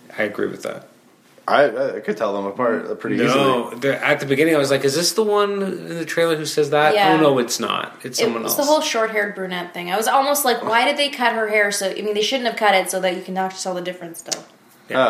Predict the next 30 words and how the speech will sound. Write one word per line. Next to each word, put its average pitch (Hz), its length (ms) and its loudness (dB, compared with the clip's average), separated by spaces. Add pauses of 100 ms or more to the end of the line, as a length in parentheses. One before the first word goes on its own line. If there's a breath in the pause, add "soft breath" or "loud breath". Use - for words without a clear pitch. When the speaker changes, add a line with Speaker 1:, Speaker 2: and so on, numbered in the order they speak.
Speaker 2:
Oh, 101 40 4
that's 110 200 2
weird. 92 200 0
I, 104 140 4
Speaker 1:
Uh, 110 520 4
Speaker 2:
I, 127 40 2
Speaker 1:
I - 40 4
did 143 140 2
Speaker 2:
I - 20 -6
could - 60 -8 (120)
Speaker 1:
think 127 40 0
Speaker 2:
tell. - 180 2
Speaker 1:
she - 200 -6
was 113 100 -2
adorable. 98 460 -2
I 101 100 -8
liked 104 220 -8
her. 208 60 -2
Speaker 3:
Yeah, 190 220 2
she 196 180 -6
was 185 200 -8
really 185 140 -6
cute. 180 280 -8
Speaker 1:
She 120 80 -2
was, 113 160 -2
she - 180 -6
was 107 140 -2
the - 60 -6
cute 101 180 -2
one. 98 160 -2